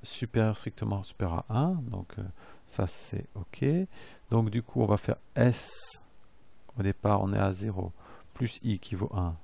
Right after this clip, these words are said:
ça va relancer un boucle avec, donc, la valeur un. I va prendre la valeur, enfin I, le troisième paramètre va prendre la valeur trois plus un, euh, pardon,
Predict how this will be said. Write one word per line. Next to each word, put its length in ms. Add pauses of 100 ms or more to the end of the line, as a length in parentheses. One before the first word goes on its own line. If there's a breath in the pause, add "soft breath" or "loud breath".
(180)
ça 240
va 100 (300)
relancer 540
un 120
boucle 380
avec, 340
donc, 280
la 80
valeur 320 (100)
un. 260 (540 loud breath)
I 180
va 140
prendre 300
la 60
valeur, 440 (920 soft breath)
enfin 220 (120)
I, 400
le 280
troisième 340
paramètre 520
va 80
prendre 320
la 80
valeur 320 (1200 loud breath)
trois 300
plus 320
un, 140 (100)
euh, 80
pardon, 340